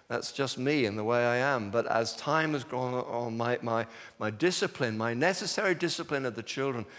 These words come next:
you know, was mo-, was appropriate. And they thank me for it now, and they love me now, and I thank God, and they haven't moved away. And, you know, we're not one of those families which is, you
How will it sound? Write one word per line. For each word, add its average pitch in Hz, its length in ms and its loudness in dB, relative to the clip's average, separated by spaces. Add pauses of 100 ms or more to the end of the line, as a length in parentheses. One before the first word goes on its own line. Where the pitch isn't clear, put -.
(260)
you 135 100 -4
know, 123 140 2
was 143 300 4
mo-, 156 200 2
was 165 200 4
appropriate. 165 920 2 (340)
And 143 120 0
they 160 100 4
thank 190 420 2
me 143 40 -4
for 120 280 4
it - 80 -2
now, 98 160 -2
and 110 100 -2
they 135 80 4
love 175 340 4
me 135 140 2
now, 90 360 0
and 117 100 0
I 131 80 2
thank 170 400 0
God, 165 260 6
and 127 80 0
they 131 80 4
haven't 156 240 0
moved 165 260 4
away. 170 440 6
And, 101 180 0
you 127 80 -2
know, 127 160 2
we're 123 100 2
not 143 160 2
one 143 100 2
of 139 60 2
those 135 140 4
families 139 400 0
which 123 160 -10
is, 120 160 -8
you 113 140 -10